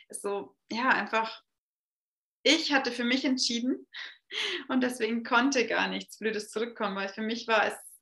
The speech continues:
sternenklar, dass ich dies machen möchte, dass das toll ist und es war eine Stärke dahinter, sprich, es kam gar nicht, gar kein Zweifel. Bis zu diesem Zeitpunkt. Es kommt auch noch ein bisschen eine andere Phase, aber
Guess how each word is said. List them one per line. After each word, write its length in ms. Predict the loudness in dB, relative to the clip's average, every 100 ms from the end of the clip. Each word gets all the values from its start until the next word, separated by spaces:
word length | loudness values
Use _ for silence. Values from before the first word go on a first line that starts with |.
| -14 0
sternenklar, 600 | 4 6 4 4 4 4
dass 100 | 0
ich 60 |
dies 180 | -8 -4
machen 300 | -2 -2 0
möchte, 280 | 0 -2 -4
dass 160 | -8
das 140 | -10 -4
toll 220 | 2 4
ist 160 | 2 0
und 80 | -6
es 140 | -4
war 80 | -4
eine 120 | -2
Stärke 400 | 0 2 2 2
dahinter, 440 | -2 0 -2 -2 -4
sprich, 500 | -4 -4 -4 -6 _ _ _ _ -16
es 180 | -16
kam 340 | -6 0 0 2
gar 200 | 0 0
nicht, 200 | -2 -6
gar 140 | -6
kein 200 | -6 -10
Zweifel. 380 | 2 4 4 4
Bis 180 | -2 0
zu 120 | 4
diesem 260 | 6 6 6
Zeitpunkt. 420 | 4 2 0 -8
Es 200 | -10 -4
kommt 240 | 2 2
auch 80 | 4
noch 120 | 4
ein 100 | 4
bisschen 280 | 2 -2 -2
eine 80 | 0
andere 280 | 0 2 0
Phase, 560 | 4 6 6 4 0 -2 -14 -18 -18 _
aber 640 | 2 6 6 6 4 -2